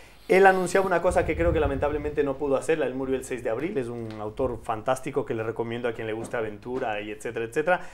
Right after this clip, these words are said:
Pero bueno, él decía que una de sus novelas importantes que él quería contar era precisamente la epopeya de la medicina cubana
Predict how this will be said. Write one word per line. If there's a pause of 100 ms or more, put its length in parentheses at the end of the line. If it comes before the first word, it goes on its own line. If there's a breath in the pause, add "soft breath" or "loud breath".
(120)
Pero
bueno,
él
decía (400 loud breath)
que
una
de
sus
novelas
importantes
que
él
quería
contar
era
precisamente
la
epopeya
de
la
medicina
cubana